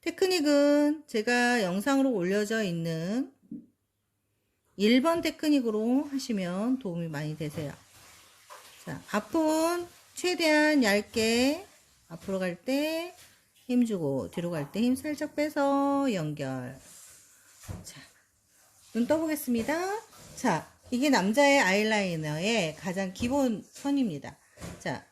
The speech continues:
라이너가 없는 쪽과 있는 쪽을 비교를 한번 해볼게요.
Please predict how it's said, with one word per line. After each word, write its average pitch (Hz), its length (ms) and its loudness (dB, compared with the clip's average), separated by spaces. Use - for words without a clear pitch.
라이너가 233 520 2
없는 196 300 0
쪽과 254 600 -4
있는 196 340 -4
쪽을 302 580 -4
비교를 190 340 -4
한번 202 240 0
해볼게요. 185 400 -6